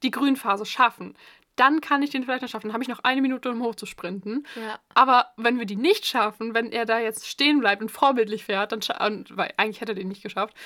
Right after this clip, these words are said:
Speaker 1: ähm,
Speaker 2: <laughs>
Speaker 1: dann wäre ich halt zu spät gekommen.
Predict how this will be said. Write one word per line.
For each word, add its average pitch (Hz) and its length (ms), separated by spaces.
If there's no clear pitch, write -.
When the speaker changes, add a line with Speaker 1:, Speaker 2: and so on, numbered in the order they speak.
Speaker 1:
ähm, 220 320
Speaker 2:
<laughs> 269 240
Speaker 1:
dann 302 240
wäre 247 140
ich 285 120
halt 320 120
zu 254 60
spät 349 220
gekommen. 226 440